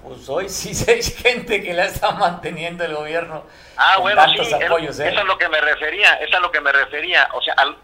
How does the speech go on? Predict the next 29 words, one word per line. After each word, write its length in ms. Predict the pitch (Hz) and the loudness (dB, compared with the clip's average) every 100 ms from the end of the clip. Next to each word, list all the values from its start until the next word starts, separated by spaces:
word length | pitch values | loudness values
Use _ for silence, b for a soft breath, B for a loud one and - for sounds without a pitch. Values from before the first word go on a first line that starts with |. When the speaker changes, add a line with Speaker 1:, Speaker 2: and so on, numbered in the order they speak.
| _ - | _ -2
Speaker 2:
al 140 | 147 | -2
gobierno 360 | 139 156 214 240 | -2 -2 0 2
le 60 | 196 | 2
está 160 | 196 196 | 2 2
dando 200 | 202 185 | 4 2
resultado, 680 | 135 131 120 156 175 233 - _ _ _ _ - | 2 0 -2 0 0 -2 -10 _ _ _ _ -8
eh, 280 | 147 139 135 | -2 0 0
el 100 | 131 | 0
estar 260 | 127 160 165 | -2 -2 0
manteniendo 520 | 165 156 131 147 143 | 0 -2 -4 -2 -2
a 20 | |
los 140 | 127 117 | -2 0
chavos, 460 | 156 175 202 - - _ _ - - - | 2 2 0 -2 -4 _ _ -20 -20 -12
eh, 680 | 127 123 120 120 117 117 107 - | -4 -2 -2 -4 -6 -8 -10 -10
el, 240 | 131 120 - | -10 -12 -12
el, 400 | 139 131 131 131 - | -10 -8 -10 -14 -10
el 180 | 131 127 | -6 -6
estar, 300 | - 147 151 147 135 123 | -2 -2 -2 -8 -20 -14
eh, 300 | 123 120 117 117 | -10 -8 -6 -4
dándole 340 | 143 147 127 | -4 -2 -2
recursos 680 | 113 117 147 156 147 127 - - | -2 -4 -4 -2 -2 -4 -6 -8
a 80 | |
los 140 | 117 120 | -8 -6
viejitos, 520 | 123 196 208 196 - - | -6 -6 -6 -8 -8 -8
cosa 260 | 147 - | -4 -4
que 140 | - 123 | -2 -4
no 120 | 135 | -2
es 100 | 143 | 0
malo, 340 | 160 185 247 | 2 2 0